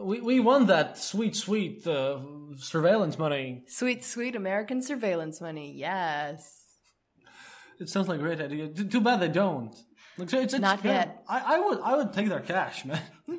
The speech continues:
Speaker 2: <laughs>
Speaker 1: Otherwise, I don't know. We have a, a lot of listeners in the military,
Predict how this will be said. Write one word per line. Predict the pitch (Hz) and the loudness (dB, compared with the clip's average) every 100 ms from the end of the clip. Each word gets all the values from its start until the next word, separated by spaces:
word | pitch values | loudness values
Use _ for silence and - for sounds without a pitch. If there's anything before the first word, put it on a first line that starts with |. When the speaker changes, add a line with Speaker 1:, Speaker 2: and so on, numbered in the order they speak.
| - | -8
Speaker 2:
<laughs> | 233 294 - 294 294 - - - - - _ _ - - _ - 269 254 - 240 - _ _ - | -4 -4 -4 -10 -10 -10 -10 -12 -20 -20 _ _ -20 -20 _ -8 -8 -6 -10 -12 -14 _ _ -10
Speaker 1:
Otherwise, | 190 208 226 202 | -2 0 2 0
I | 220 | 0
don't | 214 | 0
know. | 190 | 0
We | 156 | -2
have | 156 160 | -2 -2
a, | |
a | 151 147 147 | 0 0 2
lot | 180 170 | 2 2
of | 165 | -2
listeners | 175 170 143 | -6 -6 -6
in | 151 | -6
the | |
military, | 151 151 165 202 202 202 | -6 -6 -6 -4 -2 -4